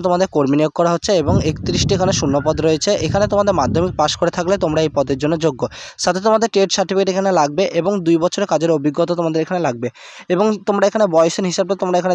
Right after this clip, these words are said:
দেখে নাও। জেনারেলদের ক্ষেত্রে আঠারো থেকে পঁয়ত্রিশ, ওবিসি, এনসিএলদের জন্য আঠারো থেকে আটত্রিশ বছরের মধ্যে বয়স হতে হবে, এসসি, এসটি প্রার্থীদের জন্য আঠারো থেকে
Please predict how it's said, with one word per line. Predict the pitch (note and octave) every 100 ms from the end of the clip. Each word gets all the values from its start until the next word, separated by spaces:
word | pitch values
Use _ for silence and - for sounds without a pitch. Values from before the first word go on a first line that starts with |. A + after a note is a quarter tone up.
| D3
দেখে | C3 D#3+
নাও। | G3+ F3+
জেনারেলদের | D3 C#3+ D3+ F3
ক্ষেত্রে | E3+ G#3
আঠারো | C3 D3
থেকে | D#3+ F3 D3+
পঁয়ত্রিশ, | C3 - E3 - -
ওবিসি, | C#3+ E3 - F3
এনসিএলদের | D3 E3 F3 F3+
জন্য | D3 D3+
আঠারো | C3 D3+ C#3+
থেকে | E3+ E3+
আটত্রিশ | - D#3 D#3
বছরের | D#3 E3+
মধ্যে | D#3+ E3
বয়স | A#2+ A#2 B2+
হতে | C#3
হবে, | C#3+ G3+ - - - D#3+
এসসি, | - A3
এসটি | - F#3+
প্রার্থীদের | F3+ - F3 F#3 F3
জন্য | F#3 D3+
আঠারো | D#3+
থেকে | F3